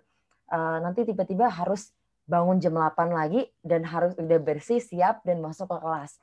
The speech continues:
Itu pasti habit-habit yang akan sulit, sangat sulit diubah. Nah,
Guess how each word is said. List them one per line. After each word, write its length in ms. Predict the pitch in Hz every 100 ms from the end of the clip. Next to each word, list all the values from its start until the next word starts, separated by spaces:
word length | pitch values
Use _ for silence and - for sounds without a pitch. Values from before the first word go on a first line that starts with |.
| _ _ -
Itu 180 | - 214
pasti 320 | 214 175 - 208
habit-habit 720 | 180 160 - 156 143 - - 175
yang 280 | 151 151 -
akan 760 | 151 143 - _ 170 165 165
sulit, 440 | 156 160 147 151 - - -
sangat 300 | 156 151 160
sulit 220 | 147 156
diubah. 400 | 165 147 135 - - _ _
Nah, 160 | - 170